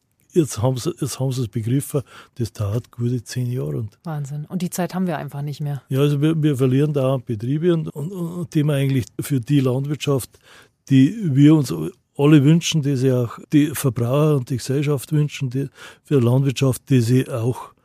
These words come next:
Speaker 1: unsere Natur und unsere Tiere wünschen würden, die Betriebe haben wir halt dann nicht mehr. Und, und das dann nachträglich wieder einzurichten ist,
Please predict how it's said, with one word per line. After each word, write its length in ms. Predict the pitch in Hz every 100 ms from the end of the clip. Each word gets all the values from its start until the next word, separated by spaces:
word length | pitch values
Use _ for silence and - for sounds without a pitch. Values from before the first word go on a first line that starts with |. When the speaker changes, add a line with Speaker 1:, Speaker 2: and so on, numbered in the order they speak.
| _ _ _ _ _
Speaker 1:
unsere 320 | 262 165 147
Natur 520 | 123 110 - 147 180 -
und 160 | 170 156
unsere 340 | 156 139 123
Tiere 340 | 104 123 156 135
wünschen 360 | 147 - 160
würden, 320 | 139 147 147 - - _ _ _
die 100 | 139
Betriebe 480 | 113 117 123 147 156
haben 140 | 139 160
wir 80 |
halt 220 | 135 - 113
dann 140 | 107
nicht 100 | 110
mehr. 120 | 110
Und, 140 | 107 104 _ 202 185 170 160 _
und 220 | 180 143
das 180 | 135 131
dann 200 | - 131
nachträglich 720 | 120 127 - 151 139 139 123 - - - _
wieder 200 | 143 127
einzurichten 720 | 117 123 143 165 151 151 - 151
ist, 380 | 135 - -